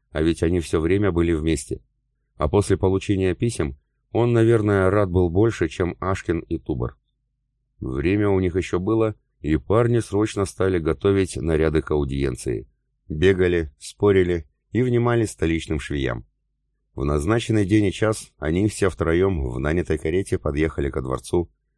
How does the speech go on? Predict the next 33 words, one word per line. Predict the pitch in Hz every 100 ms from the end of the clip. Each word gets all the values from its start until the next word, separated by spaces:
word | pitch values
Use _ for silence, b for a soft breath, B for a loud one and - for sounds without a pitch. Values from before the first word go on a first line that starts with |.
| _
на | 67 76
въезде | 90 98 110 101
показали | 95 90 92 90
письма | 80 82 80 69
приглашения | 69 67 - 98 101 92 87 _ _ _
и | 90 123
их | 123
пропустили | - 90 92 - 82 80 -
в | 69 64
ворота. | 71 62 - - _ _ _ _ _ _ _ _ _
На | - 67
входе | - 78 76 71
во | 67
дворец | 67 80 104 -
их | 87 -
встретил | - 98 92 82
слуга | 82 76 82
в | 73
ливрее | 71 67 80 87 87 - _ _ _
и | 113
провёл | 117 113 117 127
в | -
серебряный | 98 104 98 98
зал, | 85 78 73 69 -
где | 71 67 71 71
и |
должна | 65 65 80 101
была | 101 98 95
проходить | - 80 73 67 67
церемония. | - 67 67 64 60 58 _ _ _ _ _ _ _ -
Народа | 76 95 131 127
было | 113 113
много, | 104 104 73 60